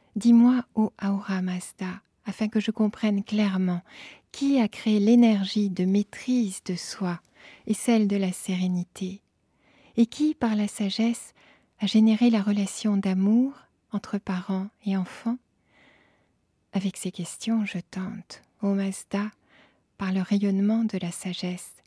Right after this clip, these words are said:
de te connaître, toi, qui es le créateur de l'existence. Dis-moi,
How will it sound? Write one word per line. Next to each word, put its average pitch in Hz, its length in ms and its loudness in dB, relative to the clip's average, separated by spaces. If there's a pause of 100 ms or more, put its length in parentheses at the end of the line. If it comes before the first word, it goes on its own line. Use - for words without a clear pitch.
(360)
de - 60 -20
te - 140 -8
connaître, 190 680 -6 (280)
toi, 190 340 -10 (460)
qui - 160 -6
es 185 40 -2
le 190 100 -2
créateur 185 600 -6
de 190 100 -6
l'existence. - 960 -12 (1800)
Dis-moi, 240 500 6